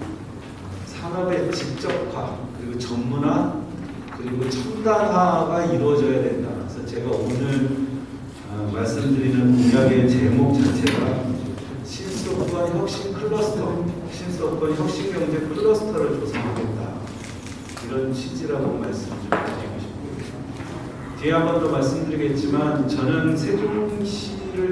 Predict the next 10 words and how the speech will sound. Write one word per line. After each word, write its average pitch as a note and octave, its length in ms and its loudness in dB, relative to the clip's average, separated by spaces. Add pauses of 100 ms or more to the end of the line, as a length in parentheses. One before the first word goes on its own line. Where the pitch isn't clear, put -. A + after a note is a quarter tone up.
대표하는 D#3+ 640 0
산업은 D#3 800 -2 (720)
행정수도 A3+ 760 4
연관 D#3 480 2
산업과 D3 520 0
함께 C#3+ 500 -2 (320)
스마트시티 F3+ 920 -6
산업이라고 F#3 800 0
생각하고 G#2+ 500 -6
있습니다. - 260 -10